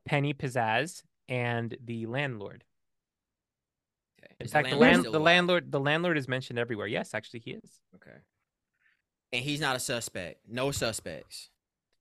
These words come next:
Speaker 1: So, we've investigated him a fair bit. Um, he ironically has a weird presence.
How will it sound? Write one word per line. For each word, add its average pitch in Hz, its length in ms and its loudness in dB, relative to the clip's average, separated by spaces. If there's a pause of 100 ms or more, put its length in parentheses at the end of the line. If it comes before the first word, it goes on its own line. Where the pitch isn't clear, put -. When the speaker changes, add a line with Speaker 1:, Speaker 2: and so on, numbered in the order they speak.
(800)
Speaker 1:
So, 151 460 4 (640)
we've 226 200 2
investigated 185 720 2
him 190 220 -2
a - 40 -2
fair 185 280 2
bit. 196 300 -4 (340)
Um, 139 540 4 (680)
he 208 260 0
ironically 165 560 4
has 147 280 2
a 139 80 0
weird 127 340 -4
presence. 143 640 -6